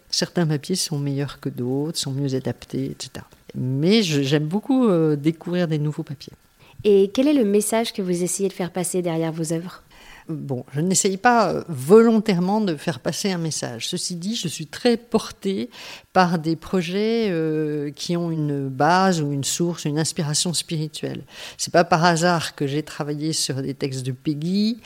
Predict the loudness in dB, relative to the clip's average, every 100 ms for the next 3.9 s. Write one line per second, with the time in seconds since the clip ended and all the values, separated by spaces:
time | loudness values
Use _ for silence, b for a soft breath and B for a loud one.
0 | B B B -2 -2 0 0 0 2 2
1 | 0 -2 -2 -2 0 0 0 -2 -2 -2
2 | 0 0 0 -2 -2 -6 -8 -8 -6 -6
3 | -6 -4 -4 -4 -4 -4 -2 -2 -2